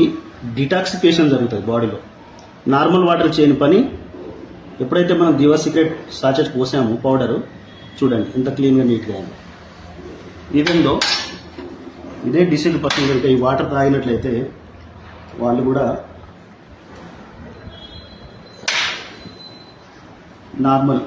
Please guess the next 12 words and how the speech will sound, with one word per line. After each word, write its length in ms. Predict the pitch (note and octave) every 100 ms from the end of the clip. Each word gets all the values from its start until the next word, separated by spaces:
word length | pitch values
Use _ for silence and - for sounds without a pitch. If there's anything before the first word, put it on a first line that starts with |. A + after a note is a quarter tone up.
| - -
హెల్దీకి 840 | D3+ D#3+ E3+ - - - - - D3+
వచ్చే 200 | - D3 C#3
ఛాన్సెస్ 340 | A#2 A#2+ D3+ - - - - - - B2+
నైంటీ 240 | C#3+ D3+ D3
నైన్ 140 | B2+
పాయింట్ 180 | C3 A#2+ A#2
నైన్ 100 | A2+
పర్సెంట్ 260 | A#2 - B2+ G2
ఉంది. 160 | F2+ - - - - - - -
So, 40 | - C#3
ఇది 80 | -
పనిచేస్తుంది. 540 | B2 C3 C3 - G2